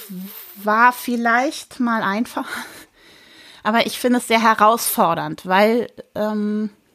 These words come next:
es da eben außerhalb von kirchlichen Kerngemeinden, wenn überhaupt, ähm,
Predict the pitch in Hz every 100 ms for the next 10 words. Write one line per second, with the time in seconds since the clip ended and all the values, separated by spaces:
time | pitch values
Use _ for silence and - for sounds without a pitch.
0 | _ _ - _ _ - 214 - - _
1 | _ _ _ - 208 214 214 220 - 196
2 | 226 - 226 220 208 202 - 208 202 -
3 | 226 226 - 220 - 208 202 - _ _
4 | _ - - 214 220 226 214 - - -
5 | - - - - 202 208 196 190 202 196
6 | 196 202 - _ _ _ _ _ _ _
7 | - - 196 208 208 208 202 208 - 196
8 | 202